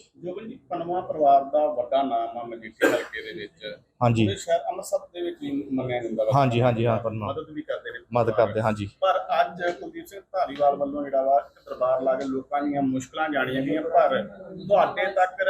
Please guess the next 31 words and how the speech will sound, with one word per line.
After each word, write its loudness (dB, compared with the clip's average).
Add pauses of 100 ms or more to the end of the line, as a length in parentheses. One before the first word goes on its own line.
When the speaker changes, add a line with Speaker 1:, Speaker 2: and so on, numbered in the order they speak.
(120)
Speaker 1:
ਅਜੇ -6
ਤੱਕ -6
ਪਹੁੰਚ -2
ਨਹੀਂ -6
ਕੀਤੀ -8
ਗਈ। 8
Speaker 2:
ਇਹ 8
ਤੇ 4
ਬ-, 4
ਵੇਖੋ 4
ਸਰਕਾਰ 4
ਤੇ 0
ਡਿਪੈਂਡ 2
ਹੈ 2
ਨਾ। -2 (560)
ਅਸੀਂ 2
ਸਰਕਾਰ 6
ਵਾਸਤੇ 4 (120)
ਜਿਹੜਾ 6
ਮਤਲਬ 2
ਕਿ 2 (440)
ਇੱਕ 4
ਨਾਗਰਿਕ 6
ਆ 6
ਬਾਹਰ 6
ਦੇ, 0
ਉਹਨਾਂ 2
ਦਾ 4
ਫਰਜ਼ 2
ਬਣਦਾ 4
ਵਾ, -2